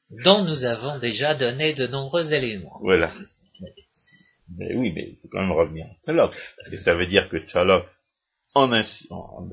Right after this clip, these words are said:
Speaker 2: inventant la notion de pseudo-investissement, en mille neuf cent soixante-seize, oh non, soixante-sept, en mille neuf cent soixante-sept, établit une distinction entre les actes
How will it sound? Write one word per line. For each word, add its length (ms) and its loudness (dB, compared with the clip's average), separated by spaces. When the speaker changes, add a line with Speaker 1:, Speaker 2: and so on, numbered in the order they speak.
Speaker 2:
inventant 680 0
la 80 -20
notion 260 -12
de 180 -16
pseudo-investissement, 1120 -10
en 120 2
mille 100 -2
neuf 160 -2
cent 180 -8
soixante-seize, 760 -4
oh 120 -4
non, 160 -4
soixante-sept, 840 -6
en 80 -12
mille 80 -14
neuf 80 -16
cent 160 -12
soixante-sept, 540 -8
établit 520 2
une 100 -8
distinction 540 -6
entre 200 -14
les 300 -6
actes 420 -10